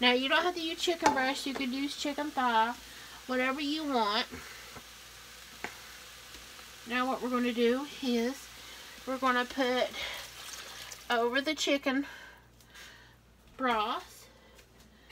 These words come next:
And I put a little bit, 'cause it wasn't enough. I wanted, I needed about a quart, which is, um, four cups. And so it only brought like that much,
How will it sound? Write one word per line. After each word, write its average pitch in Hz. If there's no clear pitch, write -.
And 254
I 254
put 311
a 320
little 311
bit, 277
'cause 277
it 254
wasn't 285
enough. 285
I 254
wanted, 254
I 247
needed 254
about 240
a -
quart, 277
which 254
is, 226
um, 208
four 285
cups. -
And 240
so 247
it 262
only 269
brought 254
like 226
that 254
much, -